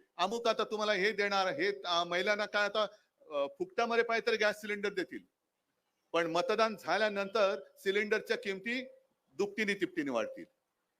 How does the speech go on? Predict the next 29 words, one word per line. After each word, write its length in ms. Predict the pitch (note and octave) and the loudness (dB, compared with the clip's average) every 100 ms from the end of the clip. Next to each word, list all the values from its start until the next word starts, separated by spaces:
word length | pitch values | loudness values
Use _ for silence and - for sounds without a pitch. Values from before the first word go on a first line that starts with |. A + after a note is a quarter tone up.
| _ _ _ - | _ _ _ 2
तरुणांना 420 | F#3+ A#3+ B3 A#3+ | 2 4 2 2
आम्ही 160 | A3+ A3+ | 0 -2
नोकऱ्या 320 | G#3 A3 C4+ | -4 2 2
देणार. 380 | B3 F#3+ C#3+ B2+ | 2 0 -2 -2
अहो, 120 | F3+ G3+ | -4 0
दहा 260 | F3+ F#3+ | 2 2
वर्ष 160 | G#3+ A#3+ | 0 0
हेच 260 | G3+ A#3 | 0 0
ऐकत 300 | A3+ G#3+ A#3 | -2 -2 0
आलोय. 400 | G#3 F#3 F#3 F#3 F3+ - _ _ _ _ _ _ _ _ _ _ _ | 0 0 -2 -4 -10 -18 _ _ _ _ _ _ _ _ _ _ _
दहा 220 | A#2+ F3+ | 4 4
वर्ष 160 | G#3 A#3 | 4 -2
केलंत 300 | A#3 G3+ C4+ | -2 0 2
काय 180 | C4+ C4 | 2 0
तुम्ही? 280 | A3+ D#3+ B2 - - _ _ _ _ _ _ _ _ _ _ | 0 -4 -8 -14 -20 _ _ _ _ _ _ _ _ _ _
आम्हाला 340 | - C3 G3 A3 | -4 2 4 4
आता 160 | A3 | 2
तुमच्या 360 | A3 G#3+ A3+ A#3 A#3 | -4 -4 -2 -2 -2
फसव्या 320 | F3 A3 A3+ | -8 0 0
अर्थसंकल्पाची 720 | G#3+ A3+ A3 G#3+ A3 G#3+ G#3+ | 0 -4 -8 -6 -4 -4 -6
गरज 360 | G3 F3+ B3 G#3+ | 0 4 4 2
नाहीये. 460 | G#3 F#3+ E3+ G#3+ A3+ - _ - | -2 -2 -2 -2 -4 -10 _ -4
आता 460 | D3 - A#3 A#3+ | -4 0 2 2
जे 160 | G#3+ A#3 | 2 -2
मी 80 | A#3+ | -2
तुम्हाला 280 | A3 A3 | 0 0
सांगणार 340 | A3 G3+ G3 F#3+ | 0 0 2 4
आहात, 160 | A#3 | 2
तुम्ही 340 | A#3 G3 G3 | 0 -8 -8